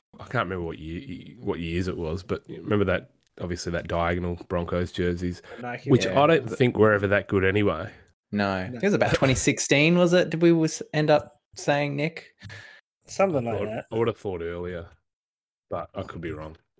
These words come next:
Speaker 3: Okay.
Speaker 1: Um,
Speaker 3: Their Nike
Speaker 1: if
Speaker 3: era, yeah.
Speaker 1: whenever it bloody was. But, yeah, I mean, <clears throat> seeing it on, it's not as bad as I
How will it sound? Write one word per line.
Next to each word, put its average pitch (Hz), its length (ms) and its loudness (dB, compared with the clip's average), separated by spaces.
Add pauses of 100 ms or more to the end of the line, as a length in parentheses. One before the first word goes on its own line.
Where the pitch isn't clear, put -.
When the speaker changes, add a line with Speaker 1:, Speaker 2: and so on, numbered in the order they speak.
Speaker 3:
Okay. 131 380 -2 (600)
Speaker 1:
Um, 82 460 -6 (220)
Speaker 3:
Their 120 140 -6
Nike 113 340 -4 (120)
Speaker 1:
if 107 120 -10
Speaker 3:
era, 113 440 -10
yeah. 139 240 -12 (400)
Speaker 1:
whenever 107 260 0
it - 120 -6
bloody 80 260 -6
was. 82 260 -4
But, - 240 -2 (760)
yeah, 139 220 8
I 143 40 8
mean, 131 340 8 (260)
<clears throat> 220 360 6
seeing 190 380 4
it 110 120 4
on, 98 240 2
it's - 360 -10 (180)
not 110 200 0
as 95 140 -6
bad 92 380 -2
as 92 120 -6
I 87 120 -6